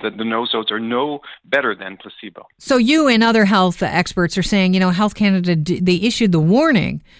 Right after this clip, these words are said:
Speaker 2: uh, that homeopathic nosodes are not vaccine alternatives, but they're still allowing them to be sold. So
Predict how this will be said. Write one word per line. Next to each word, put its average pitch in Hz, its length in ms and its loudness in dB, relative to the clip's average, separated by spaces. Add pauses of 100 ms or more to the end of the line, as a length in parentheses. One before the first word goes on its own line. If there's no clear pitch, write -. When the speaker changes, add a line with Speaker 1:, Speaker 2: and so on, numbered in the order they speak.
(260)
Speaker 2:
uh, 175 200 4
that 170 200 0
homeopathic 170 800 2
nosodes 160 720 0
are 165 160 2
not 156 260 2
vaccine 151 460 -2
alternatives, 147 640 -2
but 208 160 -4
they're 233 100 -2
still 277 440 -4
allowing 180 540 2
them 170 160 2
to 160 80 0
be 156 120 0
sold. 175 440 0
So 170 240 0